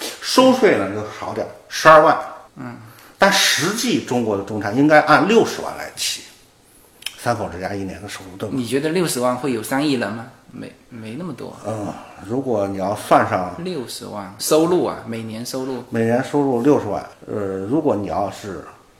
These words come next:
Speaker 1: 结合到中国的目前发展速度和，和收入巨大的差距来看，
Speaker 2: 嗯。
Speaker 1: 啊，基本上这些人会集中在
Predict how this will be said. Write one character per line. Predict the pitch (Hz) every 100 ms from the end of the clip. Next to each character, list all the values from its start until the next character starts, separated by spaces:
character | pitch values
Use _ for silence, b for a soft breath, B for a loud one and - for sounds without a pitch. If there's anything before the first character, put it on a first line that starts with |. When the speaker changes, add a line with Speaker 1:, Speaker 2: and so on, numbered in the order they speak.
| _ _
Speaker 1:
结 | - 131 147
合 | - 107
到 | 110 107
中 | - 151
国 | 123 90 87
的 | 101
目 | 101 123
前 | 107 - 87
发 | 90 127
展 | 92 -
速 | - 156 104
度 | 76 -
和， | - 92 95 95 101 B B B B
和 | - 95 98
收 | 92 151
入 | 147 113
巨 | -
大 | 127 104
的 | 90
差 | - - 160
距 | 127
来 | - -
看， | - 127
Speaker 2:
嗯。 | 117 113 113 113 b b b b -
Speaker 1:
啊， | 90 87 -
基 | -
本 | 214 113
上 | 98
这 | 110
些 | 113 123
人 | 120
会 | 127 117
集 | -
中 | 113 127
在 | 117